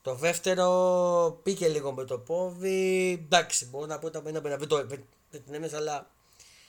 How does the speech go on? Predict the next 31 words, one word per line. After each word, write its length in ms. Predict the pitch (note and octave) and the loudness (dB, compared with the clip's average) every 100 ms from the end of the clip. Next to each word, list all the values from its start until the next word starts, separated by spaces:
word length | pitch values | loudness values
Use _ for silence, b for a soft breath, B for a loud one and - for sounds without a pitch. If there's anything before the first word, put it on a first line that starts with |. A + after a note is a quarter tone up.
| B B _ _ _ | B B _ _ _
εντάξει, 340 | D#3 D#3 - | -4 0 0
το 100 | - | 0
βρήκε 320 | C3 D#3+ E3 B2+ | -4 -4 -4 -8
λίγο, 640 | B2+ E3 F3 F3+ F3 D#3 | -6 -6 -6 -4 -4 -8
δίκαιη, 360 | B2+ D3 D3+ C3 | -8 -10 -6 -6
δίκαιη, 320 | B2 C#3 B2 | -6 -6 -6
δίκαιη. 280 | C3 C3 A#2 | -8 -8 -8
Μπορώ 140 | A2 C#3 | -6 -8
να 120 | C3+ | -8
πω, 100 | C#3+ | -10
εντάξει, 380 | C3+ C#3 - B2+ | -10 -10 -8 -10
ότι 420 | A#2 C3 B2 A#2 | -10 -12 -12 -14
σωστός, 480 | A#2 B2+ D3 C3+ - | -12 -6 -2 0 -2
είχε 140 | C3+ | -4
και 140 | C3 C3 | -8 -4
νεύρα 440 | C#3+ C3+ B2 A#2 | -2 -4 -6 -8
ο 60 | A#2 | -8
Ουάντα. 220 | A#2 A2+ | -8 -8
Δεν 140 | C3+ | -2
έπρεπε 200 | D#3+ D3+ | -2 0
να 60 | C#3+ | -2
τον 120 | A#2+ | -2
βάλει 200 | A#2 A#2 | -4 -6
σε 60 | A2 | -8
αυτό 120 | A2+ | -12
το 80 | A2 | -10
παιχνίδι 240 | A2 A#2 | -10 -10
ο 20 | |
Γκαρσία, 400 | A2+ A2 - G#2+ - | -8 -8 -8 -12 -10
το 80 | |
Ουάντα, 460 | A2+ A2+ A2+ A2 G#2+ | -6 -6 -6 -10 -12